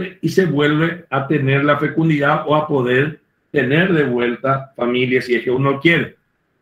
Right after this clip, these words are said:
Y cuando hablamos de métodos definitivos, nos referimos a aquellos métodos quirúrgicos en los cuales ya de manera permanente uno deja de ser fértil o de tener familia. En este caso, reitero,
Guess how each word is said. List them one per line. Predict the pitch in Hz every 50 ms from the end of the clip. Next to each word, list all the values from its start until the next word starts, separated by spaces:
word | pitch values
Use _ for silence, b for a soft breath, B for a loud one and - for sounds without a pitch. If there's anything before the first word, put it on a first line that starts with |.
| _ _ _ _ _
Y | - 156 -
cuando | 175 165 160 156 147
hablamos | 143 143 147 156 170 180 175 156 143 131 - - -
de | 123 139 139
métodos | 135 139 143 139 139 151 147 147 147
definitivos, | 151 156 - - 170 170 165 160 - - 175 175 156 135 127 131 131 - - _ _ _ _ _ _ _
nos | - 135 131 131
referimos | 143 143 143 147 139 135 139 143 156 160 170 165
a | -
aquellos | - 151 151 151 151 143 139
métodos | 135 139 143 - 156 151 147 147 -
quirúrgicos | - 147 156 170 165 160 - 135 127 - 120 120 - - _ _ _ _ _ _
en | - 151 160
los | 180 180 175 -
cuales | 151 143 139 139 147 156 151 147 - - _ _ 117
ya | 123 139 143 139 135 127
de | 135 147
manera | 139 135 131 131 131 135 147 - -
permanente | 175 175 180 185 190 175 156 147 147 143 - 165 165 160 - - _ _ _ _ _ -
uno | 147 165 175 175 175 165
deja | 151 143 143 143 131 156 156 156
de | 156 160 156 151 151 - - _ _ _ _ _ _ _
ser | _ - 156 147 131 135
fértil | - 147 139 143 139 135 156 156 156 151
o | 143 147
de | 151 147 143
tener | 147 147 135 131 131 143 151 156 160 - 175 - _ _ _ _ _ _ _
familia. | - 143 139 131 127 117 110 95 82 - - _ _ _ _ _ _ _ _ _ _ _ _ -
En | 123 143
este | 151 - 185 175 175
caso, | 160 156 156 - - 190 190 - - -
reitero, | 147 151 131 131 135 131 120 104 95 - _